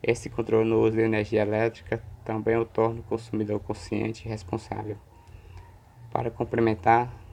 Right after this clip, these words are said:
deixo na transcrição deste episódio um link útil de uma cartilha bem ilustrativa elaborada pela anael, Agência Nacional de Energia Elétrica. As informações são de dois mil e treze, mas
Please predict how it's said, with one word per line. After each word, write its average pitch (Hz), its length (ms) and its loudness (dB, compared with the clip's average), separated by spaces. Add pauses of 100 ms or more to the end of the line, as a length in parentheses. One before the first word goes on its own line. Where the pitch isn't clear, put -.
(140)
deixo 113 400 4
na 107 160 0
transcrição 107 680 -4
deste 110 300 -2
episódio 110 560 2
um 107 80 2
link 107 300 0
útil 110 360 2
de - 80 -18
uma 110 120 0
cartilha 110 480 2
bem 113 220 -2
ilustrativa 117 840 0
elaborada 107 600 -2
pela 110 420 0 (680)
anael, 110 560 4 (500)
Agência 107 460 -2
Nacional 104 520 -2
de 107 100 -2
Energia 104 340 0
Elétrica. 107 500 -4 (1040)
As 110 160 2
informações 113 720 -2
são 113 200 0
de 110 120 0
dois 110 220 2
mil 113 160 2
e - 20 -2
treze, 117 540 0 (140)
mas 110 600 -2